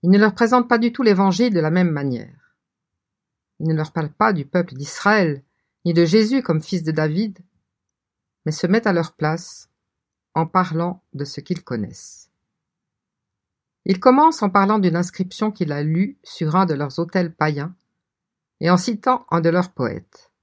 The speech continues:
Il leur présente ensuite Jésus comme celui que Dieu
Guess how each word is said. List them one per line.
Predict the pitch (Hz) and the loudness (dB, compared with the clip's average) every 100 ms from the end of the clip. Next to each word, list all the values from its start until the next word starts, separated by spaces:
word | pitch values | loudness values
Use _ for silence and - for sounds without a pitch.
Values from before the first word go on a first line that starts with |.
| _ _ _ _ _ _ _ _ _ _ _ _ _ | _ _ _ _ _ _ _ _ _ _ _ _ _
Il | 151 | -2
leur | 165 | -2
présente | 165 185 190 208 | 0 0 2 0
ensuite | 180 - 185 | -2 -2 -4
Jésus | 156 170 165 233 | -2 -2 -2 -4
comme | 165 | -4
celui | 151 - 180 185 | -6 -4 -2 -2
que | 147 | -6
Dieu | 139 - 190 | -4 -4 -4